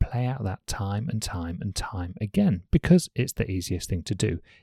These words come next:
It requires the least amount of effort. Unsurprisingly, after infidelity, these cycles don't stop. They just change. The brain's objective is still the same.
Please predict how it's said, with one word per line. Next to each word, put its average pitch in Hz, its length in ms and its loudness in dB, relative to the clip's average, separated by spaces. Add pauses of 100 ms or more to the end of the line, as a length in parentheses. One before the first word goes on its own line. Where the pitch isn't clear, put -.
It 165 100 -4
requires 104 540 0
the 90 100 0
least 87 320 -4
amount 85 320 -4
of 104 160 -2
effort. - 400 0 (920)
Unsurprisingly, 113 1000 6 (140)
after 113 240 2
infidelity, 110 720 6 (260)
these 113 200 6
cycles 104 400 4
don't 87 260 2
stop. - 320 -4 (320)
They 135 100 10
just 147 260 4
change. 98 680 0 (580)
The 120 80 8
brain's 135 440 10
objective - 640 4
is 95 120 0
still 90 220 2
the 85 80 -2
same. 87 420 2